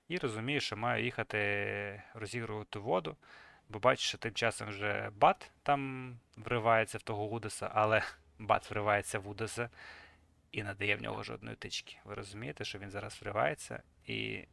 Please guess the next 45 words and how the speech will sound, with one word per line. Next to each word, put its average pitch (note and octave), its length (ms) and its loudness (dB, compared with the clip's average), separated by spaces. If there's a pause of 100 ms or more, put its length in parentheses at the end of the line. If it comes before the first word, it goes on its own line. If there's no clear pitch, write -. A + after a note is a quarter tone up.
(120)
віддає G#2+ 460 -2
свої G2+ 260 -8
тисячі - 360 -8
сто - 200 -8
Х - 140 -8
П, C3+ 220 -2 (500)
не A2 80 -4
давши G#2 360 0
жодного G2+ 540 -4
урону G#2+ 280 -8
по - 160 -16
Удесу. F#2+ 400 -14 (760)
Він A2+ 260 -4
його G#2+ 340 -2
або A2+ 280 -4
не D3 120 -4
пробивав, A#2 580 -4 (640)
або G#2+ 280 0
я A2+ 80 4
не G#2+ 100 -6
знаю F#2+ 300 -8
що, - 260 -10
але G#2 480 0
він A2+ 240 -4
не A2 80 -6
дає G#2+ 240 -2
жодної G#2 320 -6
тички - 360 -8
по - 160 -6
Удесу. D#3 720 -6
Я A2 160 2
розумію, A2 420 -4
що G#2 340 -4
ось G2 160 -8
це - 140 -4
все, D#3 380 -2 (160)
це - 160 -8
буде G2+ 240 -4
наш G2+ 260 -4
урон, A#2+ 340 -2 (460)
що G#2 240 -4
ми G#2 120 -6
можемо G2+ 300 -6
спокійно G#2 520 -10
їхати D3 500 -6